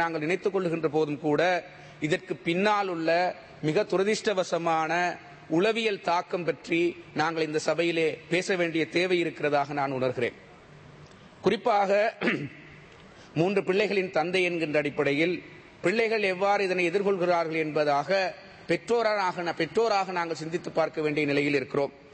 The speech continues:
தினமும் காலையில் பாடசாலைக்கு செல்கின்ற மாணவர்கள் வாசலில்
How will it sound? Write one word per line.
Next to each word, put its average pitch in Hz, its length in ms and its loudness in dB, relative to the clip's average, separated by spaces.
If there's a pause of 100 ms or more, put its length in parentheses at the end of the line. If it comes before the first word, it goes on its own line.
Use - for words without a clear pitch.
(420)
தினமும் 226 400 0
காலையில் 208 480 -2
பாடசாலைக்கு 202 600 0
செல்கின்ற 180 380 0
மாணவர்கள் 175 600 2 (440)
வாசலில் 214 680 0